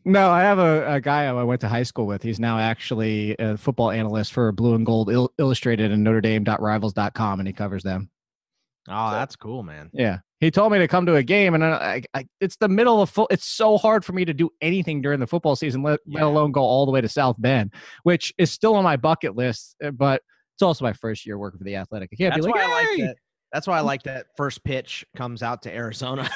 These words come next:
Speaker 2: <laughs> 'cause I don't
Speaker 1: Yeah,
Speaker 2: have
Speaker 1: you're
Speaker 2: to
Speaker 1: right
Speaker 2: leave
Speaker 1: there.
Speaker 2: during the football season. I, and they're literally, uh, they're ten minutes away from my place, so
Speaker 1: Yeah,
Speaker 2: where they're
Speaker 1: must be
Speaker 2: staying.
Speaker 1: nice. We don't have a lot of things happening here in Virginia Beach sports-wise.
Speaker 2: <laughs> No, no, just Walmarts and Chipotle.
Speaker 1: <laughs> Yeah, exactly.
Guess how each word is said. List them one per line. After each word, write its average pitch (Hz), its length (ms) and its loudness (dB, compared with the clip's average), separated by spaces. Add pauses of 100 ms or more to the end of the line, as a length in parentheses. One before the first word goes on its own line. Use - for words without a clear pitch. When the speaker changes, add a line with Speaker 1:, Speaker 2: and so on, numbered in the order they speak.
(400)
Speaker 2:
<laughs> - 460 -6
'cause 160 200 0
I 147 120 2
don't 226 100 6
Speaker 1:
Yeah, 240 60 6
Speaker 2:
have 185 80 4
Speaker 1:
you're 185 120 2
Speaker 2:
to 185 40 0
Speaker 1:
right 202 120 2
Speaker 2:
leave 151 80 -4
Speaker 1:
there. 220 200 0
Speaker 2:
during 127 140 -6
the 127 80 -10
football 127 420 -2
season. 127 320 -6
I, 131 120 0
and 151 280 0
they're 143 100 2
literally, 139 520 2 (200)
uh, 117 200 0
they're 123 120 -2
ten 139 240 -2
minutes 123 300 -4
away 107 160 -4
from 104 160 -10
my 101 100 -4
place, 95 460 -8 (100)
so 90 320 -4
Speaker 1:
Yeah, 92 80 -6
Speaker 2:
where 98 80 -2
they're 90 160 -4
Speaker 1:
must 160 120 -2
be - 60 -4
Speaker 2:
staying. 139 120 -2
Speaker 1:
nice. 123 220 -4
We 175 100 2
don't 185 140 4
have 175 100 2
a - 20 0
lot 151 160 2
of 139 80 0
things 139 160 -2
happening 120 340 0
here 120 200 2
in 107 80 -2
Virginia 107 340 -2
Beach 101 160 -4
sports-wise. 87 640 -8
Speaker 2:
<laughs> 135 240 -4
No, 143 220 4
no, 120 160 -2
just 113 200 0
Walmarts 110 440 -4
and 98 80 -10
Chipotle. 202 280 -2 (240)
Speaker 1:
<laughs> - 120 -20
Yeah, 175 340 4
exactly. 185 580 0